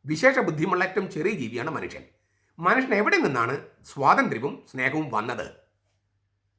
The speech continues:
അത് ശാസ്ത്രത്തിന് കണ്ടെത്താൻ കഴിഞ്ഞിട്ടില്ല, ഇതുവരെ കഴിഞ്ഞിട്ടില്ല. അതുകൊണ്ടാണ് ഒരു കണ്ണിയുണ്ട്, പക്ഷെ കണ്ടെത്താൻ കഴിഞ്ഞിട്ടില്ല. അതിനാൽ ആ തലമുറയിൽ, പരിണാമത്തിൻ്റെ ആ തലമുറയിൽ അദ്ദേഹം പരിണാമം എന്നല്ല പറയുന്നത്, എവല്യൂഷണറി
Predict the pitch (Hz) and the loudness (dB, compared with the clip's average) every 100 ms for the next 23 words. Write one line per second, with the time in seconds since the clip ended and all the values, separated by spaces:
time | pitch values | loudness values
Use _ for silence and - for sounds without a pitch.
0 | _ - 214 - - - 131 160 - 123 | _ 2 4 2 -4 -6 0 2 0 -4
1 | 139 123 123 165 175 185 226 196 208 214 | -6 -4 -6 -6 -4 -2 -2 0 0 2
2 | 269 220 156 165 120 76 - _ _ _ | 0 0 -2 -2 -4 -8 -14 _ _ _
3 | _ 202 339 214 131 160 220 - _ 254 | _ 0 2 4 2 -2 -6 -14 _ 0
4 | 349 - - 185 294 392 175 185 208 135 | 0 -2 0 2 4 4 4 4 2 2
5 | 185 415 - _ _ - - 208 180 254 | 2 -2 -8 _ _ -10 -4 0 0 -2
6 | 254 185 123 131 120 71 - - _ _ | -4 -6 -4 -4 -6 -10 -12 -18 _ _
7 | _ _ 175 302 208 139 156 202 359 403 | _ _ 0 4 4 4 2 4 4 4
8 | 160 190 214 151 120 104 123 190 - _ | 2 4 4 4 2 0 -2 -6 -14 _
9 | _ 135 156 190 202 208 175 170 254 139 | _ 0 6 6 6 2 0 0 0 -2
10 | 156 190 151 117 120 160 - _ 139 185 | -2 0 0 -2 -4 -6 -16 _ -6 -2
11 | 214 214 - 170 214 269 311 247 220 180 | -2 -4 -4 -2 2 2 2 2 2 2
12 | 190 135 127 120 143 - - _ _ _ | 2 2 0 -2 -2 -4 -12 _ _ _
13 | _ 117 131 190 208 208 220 | _ -8 0 4 4 4 0